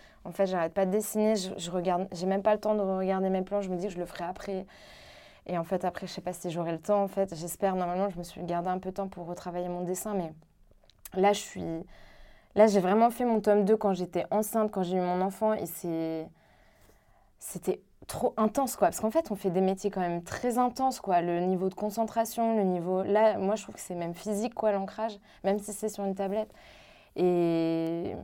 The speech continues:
et en fait, avec l'intensité de la vie d'à côté, c'est, enfin, là, ça fait cocotte minute. Enfin, ce matin, là, justement, je, je me suis réveillée en mode, « Mais, <laughs> est-ce que je vais y arriver, quoi ? » Et en plus, donc, c'est,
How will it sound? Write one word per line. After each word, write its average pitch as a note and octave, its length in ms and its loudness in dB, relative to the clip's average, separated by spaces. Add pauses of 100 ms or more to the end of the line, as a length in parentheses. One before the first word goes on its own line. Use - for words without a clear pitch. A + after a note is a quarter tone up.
(920)
et F#3+ 80 0
en F3+ 40 2
fait, A#3+ 220 2
avec F3+ 240 6
l'intensité A3+ 640 0
de G3+ 140 6
la G3 240 8
vie G3+ 120 2
d'à G#3 140 6
côté, G#3 300 0
c'est, E3 580 -2
enfin, E3+ 160 -6
là, G3 100 0
ça G3+ 160 -2
fait F3 140 -6
cocotte G#3 360 2
minute. A3+ 340 4
Enfin, F3 180 -4
ce - 140 -8
matin, F3+ 260 -2
là, G3 160 2
justement, F#3+ 460 -4
je, F3 140 -8 (280)
je E3 120 -14
me F3 60 -8
suis - 160 -14
réveillée F3+ 200 -8
en G3 60 -6
mode, « E3+ 200 -6
Mais, D#3+ 80 -6 (260)
<laughs> - 280 -20
est-ce - 160 -12
que A3 80 0
je F#3+ 80 0
vais F3+ 120 -2
y - 60 -4
arriver, F3 340 -4
quoi ? » - 180 -4 (800)
Et F#3 140 4
en F#3 120 4
plus, A3+ 420 -6
donc, F#3 200 0
c'est, F3 500 -2